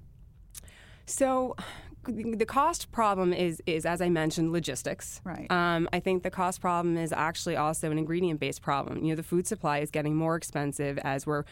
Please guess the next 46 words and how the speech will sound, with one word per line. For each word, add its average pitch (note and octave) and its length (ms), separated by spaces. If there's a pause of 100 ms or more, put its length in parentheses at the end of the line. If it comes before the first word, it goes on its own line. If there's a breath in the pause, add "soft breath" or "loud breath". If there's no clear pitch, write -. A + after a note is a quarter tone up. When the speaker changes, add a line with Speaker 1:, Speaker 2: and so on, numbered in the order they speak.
(300 loud breath)
Speaker 1:
prioritizing D3 880
transparency D3+ 1000
and D3+ 160
clean D3 260
ingredients D3 800
and D3+ 140
clean D#3 200
farming F3+ 360
practices. - 640 (340 loud breath)
So, E3+ 220
you E3+ 160
know, E3 80
we F#3 120
have G#3+ 200
to A3+ 80
really F3 300
go D#3+ 220
down D#3+ 320
to - 60
the D3+ 100
base D#3+ 540
of D3 100
this D3 180
industry, D#3+ 600
and D3+ 220 (280 loud breath)
the F3+ 100
actual F3+ 400
ingredients E3+ 720
themselves D3+ 680
have C#3+ 220
to D3 80
become D3+ 320
cheaper E3 440
in D3 100
order D3 220
for D3 220
the - 80
packaged F3+ 560
versions D#3+ 440
of C#3 120
those C#3 160
products C#3+ 400
to C#3+ 100
be C#3 100
as - 120
well. - 280